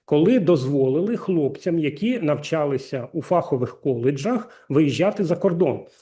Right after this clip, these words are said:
І це гостро постало питання щодо виїзду саме випускників бакалаврату. Цього року ми набрали на перший, е, рік дванадцять осіб, да, дванадцять студентів,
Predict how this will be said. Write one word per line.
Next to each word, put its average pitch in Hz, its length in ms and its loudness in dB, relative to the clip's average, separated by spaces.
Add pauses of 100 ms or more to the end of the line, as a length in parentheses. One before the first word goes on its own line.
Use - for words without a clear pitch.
(120)
І 147 80 -2
це 180 180 0
гостро 190 440 0
постало 143 480 -2
питання 269 680 0 (220)
щодо 156 320 0
виїзду 180 420 0
саме 190 320 0
випускників 147 640 -4
бакалаврату. 147 680 -2 (600)
Цього 233 260 2
року 220 300 2
ми 196 120 -2
набрали 147 580 -2 (600)
на 147 140 0
перший, 175 760 -2
е, 139 260 0
рік 139 400 -6
дванадцять 180 760 -4 (320)
осіб, 147 600 -4 (160)
да, 220 280 -4
дванадцять 156 480 -2
студентів, 131 720 -2